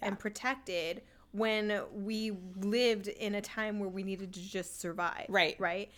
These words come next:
Speaker 1: And now that that's in modern times, that's no longer necessary. A lot of the fears and, like, quote unquote fears
Speaker 2: Right.
Speaker 1: and dangers that the ego mind is quote unquote protecting you from, they don't really exist.
Speaker 2: Right.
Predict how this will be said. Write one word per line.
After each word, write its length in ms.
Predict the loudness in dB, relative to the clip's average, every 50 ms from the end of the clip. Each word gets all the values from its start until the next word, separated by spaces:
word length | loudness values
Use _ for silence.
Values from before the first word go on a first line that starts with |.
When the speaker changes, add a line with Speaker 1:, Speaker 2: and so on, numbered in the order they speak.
| -20 -6 2
Speaker 1:
And 180 | 4 6 6 8
now 180 | 8 6 6 8
that 260 | 6 6 4 4 4
that's 320 | 4 2 2 2 -2 -4 -4
in 220 | -2 0 0 2
modern 380 | 2 2 2 2 2 2 0 -2
times, 460 | -4 -2 0 2 2 2 0 -4 -6
that's 180 | -6 -6 -4
no 160 | -4 -2 -2 -2
longer 340 | -2 -4 -4 -4 -4 -4 -4
necessary. 960 | -4 -4 -4 -4 -4 -6 -8 -8 -6 -4 0 0 0 2 0 0 -2 -4 -6 -10 -16 -20 -16 -6 -2
A 100 | 0 2
lot 220 | 2 2 2 2 0
of 120 | -2 -4
the 120 | -2 -4 -4
fears 760 | -4 -8 -8 -4 -2 -2 0 0 0 0 2 0 0 -2 -4 -4
and, 280 | -4 -4 -4 -4 -6 -10 -14 -10
like, 220 | -6 -6 -6 -6 -6
quote 200 | -4 -2 0 0
unquote 340 | 0 -2 -2 -4 -6 -6 -6
fears 420 | -10 -6 -2 2 4 4 4 6
Speaker 2:
Right. 180 | 8 8 8 8
Speaker 1:
and 60 | 8 6
dangers 460 | 4 4 2 0 0 0 -2 -2 -2
that 180 | -4 -6 -6
the 80 | -8 -10 -8 -8
ego 200 | -6 -2 -4 -2
mind 340 | -2 -2 -4 -4 -4 -6
is 220 | -6 -8 -8 -10 -14 -18 -20 -12
quote 260 | -6 -2 0 0 0
unquote 520 | 0 -2 -2 -4 -4 -2 -2 -2 -4 -6 -6
protecting 580 | -8 -8 -6 -4 -4 -4 -4 -4 -4 -4 -4 -4
you 220 | -4 -4 -4 -6
from, 540 | -4 -4 -2 -2 -2 -2 -4 -6 -8 -10 -14 -16 -20 -20 -20 -20 -20 -8 0 2
they 140 | 2 4
don't 240 | 4 4 4 2 2
really 320 | 0 -2 -2 -4 -4 -6 -6
exist. 520 | -8 -10 -8 -6 -6 -6 -6 -8 -10 -6
Speaker 2:
Right. 360 | 0 4 6 6 6 4 2